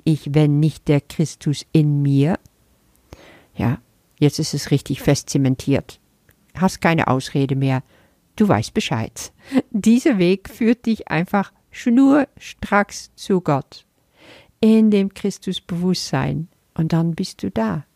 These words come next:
Das ist deine wahre Identität. Ich weiß noch, als ich, ähm,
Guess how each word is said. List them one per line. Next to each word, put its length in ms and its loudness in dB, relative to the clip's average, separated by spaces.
Das 400 0
ist 260 -6
deine 340 2
wahre 360 0
Identität. 1080 -4
Ich 180 -6
weiß 260 2
noch, 220 0
als 260 -2
ich, 440 -4
ähm, 480 0